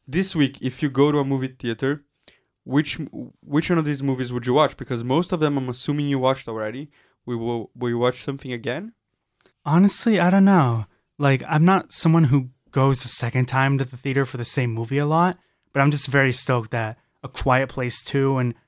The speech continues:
Speaker 2: Cruella and Wrath of Man will be out next week, 'cause honestly, I wanna see all three of those on the big screen.
Speaker 1: Yeah, we're going together to, to Cruella, and we're gonna review for you guys soon.
Speaker 2: For sure, for sure.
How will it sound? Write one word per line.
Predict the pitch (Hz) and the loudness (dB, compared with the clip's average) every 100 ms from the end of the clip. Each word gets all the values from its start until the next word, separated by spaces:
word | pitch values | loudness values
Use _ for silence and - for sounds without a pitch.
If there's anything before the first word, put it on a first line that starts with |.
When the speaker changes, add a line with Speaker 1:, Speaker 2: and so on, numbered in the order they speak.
| _ | _
Speaker 2:
Cruella | - 135 131 131 131 127 | -4 0 2 4 2 0
and | 123 | 0
Wrath | 127 123 | 0 0
of | 120 | -2
Man | 120 127 | 0 0
will | 123 | 0
be | 120 120 | -2 -2
out | 120 | -4
next | 117 117 - | -6 -6 -2
week, | 151 160 - _ _ | -2 -2 -6 _ _
'cause | 131 139 | -6 0
honestly, | 147 151 165 | 2 4 4
I | 139 | 4
wanna | 139 | 2
see | - 139 | 0 -2
all | 131 | -4
three | 127 131 123 | -4 -4 -4
of | |
those | 113 117 120 | -4 -4 -4
on | 117 | -4
the | |
big | 107 117 | -8 -8
screen. | - - 113 110 107 - _ _ _ _ | -8 -6 -6 -6 -8 -12 _ _ _ _
Speaker 1:
Yeah, | - 117 107 | -2 2 4
we're | 131 | 2
going | 143 151 139 | 2 2 0
together | 110 110 120 117 | 0 -2 -2 -4
to, | - 127 117 110 | -6 -6 -4 -4
to | - | -8
Cruella, | 107 113 113 123 135 - | -4 -2 0 0 -2 -6
and | 117 117 | -6 -2
we're | 113 | 0
gonna | 110 110 | 2 2
review | 110 107 107 | 2 2 0
for | - 110 | -2 -6
you | 107 | -4
guys | 104 110 | -4 -6
soon. | - - - _ _ _ _ _ | -10 -16 -18 _ _ _ _ _
Speaker 2:
For | 131 | -4
sure, | 120 131 110 | 0 0 0
for | - 123 | -4 -6
sure. | - 110 101 | -6 -8 -10